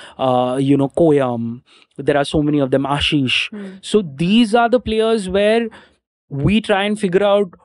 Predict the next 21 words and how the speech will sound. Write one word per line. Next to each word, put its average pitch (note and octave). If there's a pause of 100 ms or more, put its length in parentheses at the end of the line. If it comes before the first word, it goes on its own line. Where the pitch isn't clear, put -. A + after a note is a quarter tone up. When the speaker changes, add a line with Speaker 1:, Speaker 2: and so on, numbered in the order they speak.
(100)
Speaker 1:
what E3
league F3+
are G3
they G3+
playing G3
in, G#3+ (760)
how D#3
are F3
they F#3+
developing, F#3+
and D#3+
what D#3
will F3
happen E3
next. C3+ (140)
Speaker 2:
Hmm. G3+
Speaker 1:
And D3+
for F#3+
me, F#3+
I E3+
think G#3